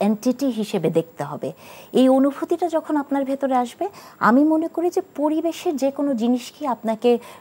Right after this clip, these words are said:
হৃদয় দিয়ে অনুধাবন করতে হবে। আপনি এনভায়রনমেন্টাল ল বলেন, যত লই আপনি ইম্পোজ করেন না কেন, এনভায়রনমেন্টাল এথিক্স আর জাস্টিস যখন আপনার ভেতরে না থাকবে, আপনি আসলে তখন ওটাকে ওইভাবে অনুভব করতে পারবেন না।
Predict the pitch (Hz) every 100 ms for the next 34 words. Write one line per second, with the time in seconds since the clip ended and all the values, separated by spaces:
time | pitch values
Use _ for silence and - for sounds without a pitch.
0 | - 247 247 269 269 269 220 214 196 175
1 | 165 143 - 156 139 110 190 - 240 254
2 | 240 - - 208 220 233 254 269 269 277
3 | 190 190 214 220 269 339 226 - - -
4 | - 233 240 339 262 262 294 311 302 277
5 | 240 240 302 320 - 269 226 180 165 160
6 | 196 - _ 220 233 262 277 285 294 -
7 | 220 220 - 294 - 254 175 196 202 -
8 | 302 262 262 247 233 226 220 208 214 208
9 | 180 170 - 202 170 170 254 - - -
10 | - 196 - 247 220 233 226 202 - 214
11 | - 190 220 220 190 190 190 175 165 160
12 | 165 - 139 139 135 143 139